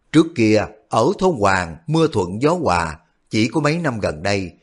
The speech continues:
mới xuất hiện cái loại thời tiết không mưa khô hạn này. Vấn đề là ở đâu? Lúc mà tìm thấy năm cái hỏa diễm cục, cô đã tìm ra được vấn đề. Chỉ thấy ở đây không hiểu tại sao lại có ba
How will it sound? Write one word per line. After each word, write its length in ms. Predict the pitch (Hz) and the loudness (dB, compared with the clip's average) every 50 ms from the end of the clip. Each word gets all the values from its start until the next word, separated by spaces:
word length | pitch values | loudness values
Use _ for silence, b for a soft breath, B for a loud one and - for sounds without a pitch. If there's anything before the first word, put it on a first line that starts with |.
| _ _ | _ _
mới 200 | - 139 151 185 | 0 2 2 2
xuất 200 | - - 233 220 220 - | 2 -2 -4 -6 -4 -2
hiện 160 | 110 95 82 82 | -4 -4 -2 -2
cái 80 | 131 | 0
loại 160 | 120 - 90 92 | 0 0 0 -2
thời 140 | - 107 92 80 - - | -2 -2 -4 -4 -2 0
tiết 400 | 123 143 190 - - _ _ _ _ | 0 0 0 -2 -8 _ _ _ _
không 360 | - - 151 135 113 113 117 | -4 -2 -2 -2 -2 -2 -2
mưa 220 | 120 120 117 107 101 - | 0 2 2 0 0 2
khô 200 | - 139 127 110 | 4 4 4 4
hạn 240 | 82 87 87 98 | 0 -4 -8 -8
này. 220 | 101 92 82 76 71 - _ _ _ _ _ _ _ _ _ _ _ _ _ _ _ _ | -8 -8 -8 -10 -12 -16 _ _ _ _ _ _ _ _ _ _ _ _ _ _ _ _
Vấn 340 | 107 117 135 180 208 196 | -2 -2 -2 -2 -2 -2
đề 480 | 151 98 87 85 82 82 80 78 73 71 - _ _ _ | -2 -2 0 0 -2 -2 -4 -6 -8 -12 -16 _ _ _
là 120 | - 104 95 | -6 -6 -4
ở 160 | 90 107 147 | -2 -2 0
đâu? 300 | 147 147 143 151 170 180 - _ _ _ _ _ _ _ _ _ _ _ _ _ _ _ _ _ _ | 0 0 0 -2 -4 -10 -16 _ _ _ _ _ _ _ _ _ _ _ _ _ _ _ _ _ _
Lúc 240 | 160 214 233 - - | 0 0 0 0 -4
mà 100 | 120 98 | -6 -2
tìm 260 | - 113 107 101 - | 0 0 -2 -2 -4
thấy 380 | 110 107 110 131 180 220 240 - _ _ | -4 -4 -2 -2 -2 -6 -8 -10 _ _
năm 280 | - 120 120 117 107 107 - | -4 -4 -4 -4 -4 -6 -4
cái 100 | 127 127 | -4 -2
hỏa 180 | 95 90 98 | 0 0 -2
diễm 240 | 117 110 101 117 127 | 0 -2 -4 -6 -2
cục, 300 | - 107 90 80 - - _ _ _ _ _ | -2 -2 -2 -2 -6 -14 _ _ _ _ _
cô 220 | - 190 185 180 143 | 4 4 4 6 4
đã 60 | 123 120 | 2 0
tìm 260 | - 120 104 92 87 | 0 0 -2 0 0
ra 100 | 98 110 | -2 -2
được 200 | 107 98 85 - - | -2 -2 -4 -4 -4
vấn 180 | 110 113 139 135 | -6 -4 -2 -2
đề. 200 | 101 78 76 69 - _ _ _ _ _ _ _ _ _ _ _ _ _ | -2 -2 -4 -6 -10 _ _ _ _ _ _ _ _ _ _ _ _ _
Chỉ 220 | _ - 107 120 - | _ 0 0 0 0
thấy 260 | 123 123 135 165 190 | 0 0 0 0 0
ở 200 | - - 95 113 | -2 -2 -4 -2
đây 320 | 117 107 104 101 98 90 - - _ _ | 0 0 -2 -2 -4 -6 -10 -14 _ _
không 280 | - - 208 196 156 | -4 -2 0 0 0
hiểu 200 | 113 95 90 110 117 | -2 -2 -4 -4 -4
tại 140 | - 85 82 85 | -6 -6 -6 -6
sao 360 | - - 98 95 95 87 71 - _ _ _ _ _ _ | -4 -4 -2 -4 -4 -6 -8 -14 _ _ _ _ _ _
lại 240 | 135 127 95 90 | -2 -2 -2 -2
có 160 | 95 - 143 135 | -2 -4 -2 0
ba 200 | 123 107 104 | 0 0 0